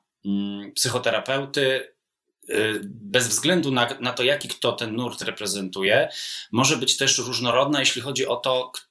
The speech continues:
kto jest tym, kto potrzebuje pomocy.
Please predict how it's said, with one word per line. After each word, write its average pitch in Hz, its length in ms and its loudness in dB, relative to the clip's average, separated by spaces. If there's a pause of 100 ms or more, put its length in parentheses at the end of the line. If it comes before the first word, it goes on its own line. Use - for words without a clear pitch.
(480)
kto 123 840 0 (360)
jest 120 400 2
tym, 131 180 2
kto - 160 -6
potrzebuje 110 500 0
pomocy. 95 540 -2